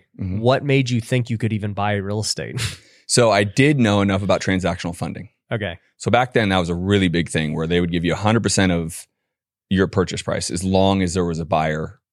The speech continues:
Speaker 1: on the back end.
Speaker 2: Mm-hmm.
Speaker 1: So I knew that. And I was like, "Dude, if I can do that, I can do this a lot." And so I lived in San Francisco at the time. I knew Phoenix crashed. We just talked about the ups
Speaker 2: Yeah.
Speaker 1: and downs of Phoenix as a market.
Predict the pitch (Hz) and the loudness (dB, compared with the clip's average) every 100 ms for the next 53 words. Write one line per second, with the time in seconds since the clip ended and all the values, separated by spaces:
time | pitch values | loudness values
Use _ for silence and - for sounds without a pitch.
0 | - 85 78 - - 90 - - 123 110 | -4 -4 -2 -6 -10 -18 -20 -10 -6 -6
1 | 117 _ - 110 113 127 120 98 90 - | -8 _ 0 2 4 4 4 4 2 0
2 | _ 95 98 95 92 92 95 87 92 113 | _ 0 2 4 2 2 0 2 -2 0
3 | 135 110 104 98 82 165 87 107 - _ | 0 0 0 -2 -2 -2 0 0 -2 _
4 | _ _ _ _ _ _ _ _ - 95 | _ _ _ _ _ _ _ _ -2 -2
5 | 101 92 87 82 87 80 - - _ 95 | 2 0 0 -2 -2 -2 -4 -8 _ -2
6 | 90 98 90 85 92 117 120 104 101 90 | 2 2 2 2 2 4 2 2 0 0
7 | 87 - - 95 85 92 - 78 - 82 | -4 -8 -2 0 0 -4 -4 -6 -6 -8
8 | 82 90 - _ _ _ _ _ _ _ | -8 -10 -12 _ _ _ _ _ _ _
9 | _ - 95 104 98 - 101 95 - - | _ -2 2 2 2 2 0 0 -2 -2
10 | 92 85 - 90 90 90 82 85 85 82 | 0 0 0 -2 -2 -2 -2 0 -2 0
11 | 82 82 - _ _ _ _ _ - 110 | -4 -4 -8 _ _ _ _ _ 0 0
12 | 104 92 90 85 80 - 92 82 85 85 | 0 0 0 -2 -6 -2 -2 -2 -6 -6
13 | 82 82 82 76 | -6 -6 -4 -6